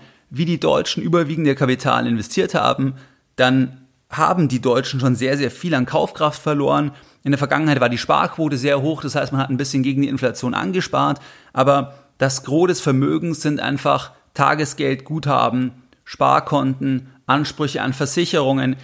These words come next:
Das heißt, es sind überwiegend Anlagen, wo sehr, sehr wahrscheinlich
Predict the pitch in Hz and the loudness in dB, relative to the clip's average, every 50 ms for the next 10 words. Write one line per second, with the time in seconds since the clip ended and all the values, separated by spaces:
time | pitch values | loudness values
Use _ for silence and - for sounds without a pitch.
0 | - - _ - 131 - 143 139 143 143 - 135 131 - 156 151 151 - - 180 | -18 -20 _ -10 -2 2 2 2 2 0 -2 -6 -4 0 0 0 0 0 0 2
1 | 185 175 143 160 147 143 - - 101 151 170 175 160 156 151 156 160 147 139 135 | 2 2 2 0 -2 -2 -2 -2 -2 -2 -2 0 2 4 4 4 2 2 0 0
2 | 135 135 - 147 147 147 156 139 131 131 131 - 147 120 123 139 147 156 151 139 | -2 -2 0 0 0 0 0 2 2 0 0 0 -2 -2 -2 -2 -2 -2 -2 -4
3 | - | -6